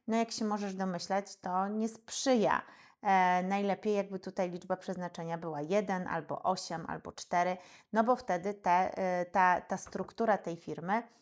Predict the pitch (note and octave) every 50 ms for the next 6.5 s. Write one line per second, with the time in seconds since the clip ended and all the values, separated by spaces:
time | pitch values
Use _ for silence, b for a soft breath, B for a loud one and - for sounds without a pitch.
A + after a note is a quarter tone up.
0 | b b - - F3+ G#3 G#3+ A3 G#3+ G#3+ G#3 G#3 G#3+ A3 G#3+ B B B B _
1 | - - F#3+ F#3 F#3 F3+ F3+ F3+ - - - - - - - - - - G3+ G#3+
2 | G#3+ G#3 G#3 G#3 G#3 G#3 A3 A3 G#3+ - - F3+ F3 G#3+ G#3 A3+ A3+ G#3 G3+ G#3
3 | G#3 G#3 G3 - - - - - - - - - - G#3 G3 F3+ F3 F3 - -
4 | - A3 A#3 A3+ A3 F#3+ G3+ G3+ G3 G3 F3 F3+ G3 G3 G#3+ G3 F#3+ - - -
5 | E3+ F3 F#3 G3+ A3+ A3 - - - - D4+ D4+ D4 - - - - E3+ F3 F#3+
6 | E3+ E3+ D#3 D3 - - - - -